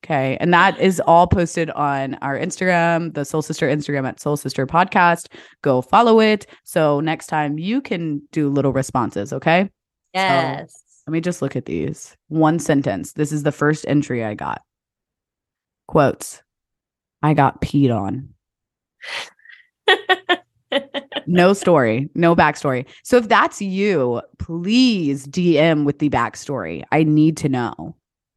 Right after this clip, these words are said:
Speaker 1: Why
Speaker 2: Why
Speaker 1: did you
Speaker 2: would
Speaker 1: get peed
Speaker 2: just
Speaker 1: on?
Speaker 2: send that in?
Speaker 1: Was, was it your
Speaker 2: Oh.
Speaker 1: date peeing on you? Like,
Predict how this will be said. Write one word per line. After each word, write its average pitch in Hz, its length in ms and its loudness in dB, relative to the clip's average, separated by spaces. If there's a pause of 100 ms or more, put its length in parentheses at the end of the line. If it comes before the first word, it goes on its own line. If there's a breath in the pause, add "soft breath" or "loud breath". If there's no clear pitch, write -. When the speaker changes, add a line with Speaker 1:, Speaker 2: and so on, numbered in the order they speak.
(160)
Speaker 1:
Why 180 280 6
Speaker 2:
Why - 0 -
Speaker 1:
did 247 140 6
you 269 80 2
Speaker 2:
would 311 80 2
Speaker 1:
get - 200 -2
peed 151 140 2
Speaker 2:
just 214 300 2
Speaker 1:
on? - 40 -4
Speaker 2:
send 214 300 0
that 180 260 0
in? 285 500 -6
Speaker 1:
Was, 233 260 4
was 269 340 8
it - 100 4
your 269 140 6
Speaker 2:
Oh. 202 80 4
Speaker 1:
date 214 420 2
peeing 349 340 6
on 381 220 6
you? 427 400 2
Like, 196 460 2